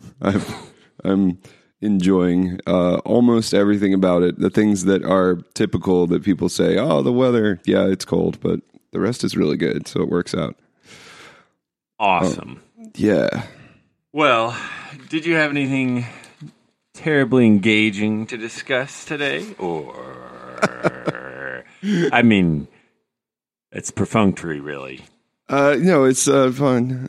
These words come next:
Speaker 1: Um, so I, I, last week, I feel like I, uh, I was very, I mean, I'm, I,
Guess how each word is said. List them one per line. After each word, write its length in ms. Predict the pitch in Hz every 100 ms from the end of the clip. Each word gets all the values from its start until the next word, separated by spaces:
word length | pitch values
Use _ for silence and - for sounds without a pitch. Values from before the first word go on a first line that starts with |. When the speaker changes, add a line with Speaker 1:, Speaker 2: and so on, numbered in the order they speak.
| - -
Speaker 1:
Um, 480 | 123 123 127 123 - - - _
so 380 | 135 123 123 -
I, 120 | 117
I, 60 | 110 -
last 560 | - 110 131 185 180 104
week, 360 | 95 95 - 120 120 _ -
I 100 | 113
feel 240 | 143 147
like 240 | 120 107 107
I, 260 | 101 98
uh, 440 | 67 95 90 90 101 - _ _ _ _ _ _ _ 113
I 100 | 113
was 320 | 95 127 127
very, 480 | 131 175 156 131 110
I 80 |
mean, 160 | 147 156
I'm, 140 | 143 135 -
I, 180 | 156